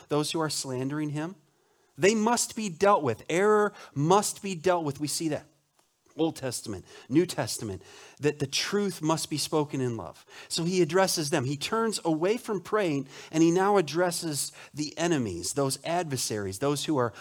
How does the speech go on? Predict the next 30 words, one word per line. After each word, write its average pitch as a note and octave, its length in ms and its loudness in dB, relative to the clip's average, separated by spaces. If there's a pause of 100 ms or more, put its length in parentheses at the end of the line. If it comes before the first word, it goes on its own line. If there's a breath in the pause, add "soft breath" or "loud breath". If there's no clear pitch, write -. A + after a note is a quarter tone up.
maligning C3+ 720 2
him. G2+ 300 -8 (420 loud breath)
And F3 160 4
he F3 220 4
addresses E3+ 580 2
the D3 80 -2
seriousness C#3+ 880 0
of C#3+ 120 -2
sin's A2+ 400 -2
curse. - 640 -4 (1700 loud breath)
Here B3 280 0
he, F3+ 180 0
he E3 200 -6
pronounces, F#3+ 760 4
it's D#3+ 180 -2
a, E3+ 140 -2
it's E3 200 0
an D#3+ 180 2
oath, F3 480 4 (380 loud breath)
the D#3 80 4
way F3 240 6
that E3 120 4
it's D3+ 200 0
laid D#3 240 2
out D3 240 4
in C3 80 0
the A#2+ 80 0
Hebrew. C#3+ 400 0
It's A#2+ 160 -2
a, C3 80 -6